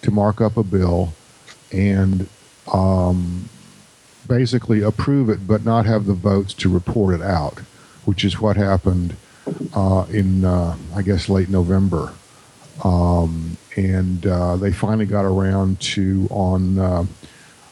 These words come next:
um, uh, the ninth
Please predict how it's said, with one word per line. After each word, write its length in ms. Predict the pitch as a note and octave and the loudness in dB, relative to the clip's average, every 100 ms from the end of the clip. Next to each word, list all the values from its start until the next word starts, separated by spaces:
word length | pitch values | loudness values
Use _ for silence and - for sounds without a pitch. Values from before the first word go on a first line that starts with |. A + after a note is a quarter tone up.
| - A#2+ | -12 -4
um, 800 | G2+ F#2+ F#2 F2+ F2 E2+ E2 E2 - - - - - - - - - - - - | -2 0 0 0 0 -2 -4 -6 -12 -20 -20 -20 -20 -20 -10 -10 -10 -16 -10 -2
uh, 640 | F2+ E2 D#2 B1 A#1 A#1+ B1 C#2 - | 2 2 2 0 0 -2 -4 -10 -6
the 80 | G#2 | -2
ninth 560 | F#2 F2 F2+ A2 - | 0 0 -2 -4 -14